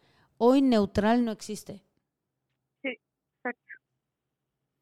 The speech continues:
Speaker 1: Así que, pues, bueno, mucho por seguir haciendo y por eso es necesario seguir conmemorando el veinticinco, como, pues, bueno, cuando también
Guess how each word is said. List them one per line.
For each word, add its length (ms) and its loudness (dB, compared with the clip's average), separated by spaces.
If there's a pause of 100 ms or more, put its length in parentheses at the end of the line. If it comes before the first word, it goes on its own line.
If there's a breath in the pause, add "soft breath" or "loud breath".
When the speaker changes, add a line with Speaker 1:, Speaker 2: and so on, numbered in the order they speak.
(1500)
Speaker 1:
Así 200 -6
que, 140 -8
pues, 180 -4
bueno, 220 -2
mucho 280 -4
por 140 -6
seguir 300 -4
haciendo 500 -6
y 120 -8
por 240 0
eso 180 0
es 60 -4
necesario 480 -6
seguir 340 -8
conmemorando 720 -4
el 60 -2
veinticinco, 840 -4 (140)
como, 280 -6
pues, 180 -12
bueno, 300 -8
cuando 260 -16
también 600 -10